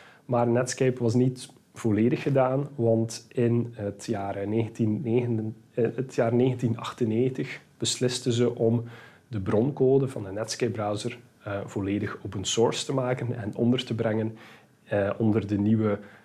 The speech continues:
eh, Mozilla Foundation, wat een non-profit organisatie was. En eigenlijk de rest van het Netscape-bedrijf, eh, werd toen overgekocht, eh, door A O L. Nu, A O L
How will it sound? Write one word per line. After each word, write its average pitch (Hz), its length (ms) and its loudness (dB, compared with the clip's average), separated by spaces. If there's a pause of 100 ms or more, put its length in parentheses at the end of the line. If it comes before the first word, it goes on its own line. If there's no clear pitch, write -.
(160)
eh, 98 180 -2 (100)
Mozilla 98 400 -2
Foundation, 95 720 -4 (100)
wat - 160 -8
een 101 120 2
non-profit 101 580 0
organisatie 90 880 -12 (240)
was. - 360 -8 (1120)
En 127 100 0
eigenlijk 110 320 4
de 110 60 2
rest 107 300 0
van 117 120 2
het 113 120 2
Netscape-bedrijf, 110 1300 0 (480)
eh, 113 100 -12 (200)
werd - 460 -4
toen 101 320 2
overgekocht, - 960 -6
eh, 98 140 -6 (180)
door 92 260 -6 (120)
A 98 120 -4
O 85 160 -12
L. - 200 -18 (480)
Nu, 120 180 4
A 123 140 6
O 131 240 6
L 127 160 -2